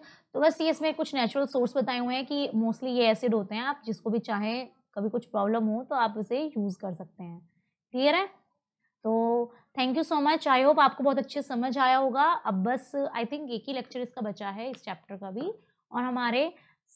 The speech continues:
दो चैप्टर्स कंप्लीट हो जाएंगे केमिस्ट्री से भी। दो हम फिजिक्स के कंप्लीट कर चुके हैं already, ठीक है? तो आप पढ़ते रहिए, बहुत अच्छे से पढ़िए, मन लगाकर पढ़िए, और एग्जाम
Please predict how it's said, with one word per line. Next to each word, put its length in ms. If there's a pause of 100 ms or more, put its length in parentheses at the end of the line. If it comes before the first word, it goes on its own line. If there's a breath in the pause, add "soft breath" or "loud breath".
(100)
दो 220
चैप्टर्स 460
कंप्लीट 400
हो 60
जाएंगे 520 (280)
केमिस्ट्री 400
से 200
भी। 200 (220)
दो 180
हम 140
फिजिक्स 280
के 80
कंप्लीट 360
कर 200
चुके 240
हैं 60
already, 480 (640)
ठीक 140
है? 140 (280 loud breath)
तो 80
आप 220
पढ़ते 240
रहिए, 500 (360 soft breath)
बहुत 500
अच्छे 280
से 120
पढ़िए, 480
मन 200
लगाकर 480
पढ़िए, 500
और 400
एग्जाम 540